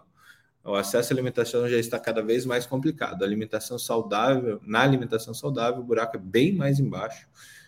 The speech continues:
Não há incentivos fiscais para alimentos in natura ou minimamente processados, né? Ela até falou do, que agora existe o preparado lácteo sabor queijo, né? É, fala lá, Messias.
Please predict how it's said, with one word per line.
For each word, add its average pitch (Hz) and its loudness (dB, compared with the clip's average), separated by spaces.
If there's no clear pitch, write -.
Não 110 2
há 120 6
incentivos 127 -2
fiscais 113 -2
para 113 -2
alimentos 104 -2
in 107 -4
natura 107 -2
ou 113 0
minimamente 107 -6
processados, - -10
né? 90 0
Ela 90 4
até 98 6
falou 110 8
do, 95 6
que - -4
agora 101 6
existe 110 2
o 98 2
preparado 147 8
lácteo 131 6
sabor 127 0
queijo, 104 -2
né? 92 -4
É, 90 2
fala 104 4
lá, 104 6
Messias. 101 -4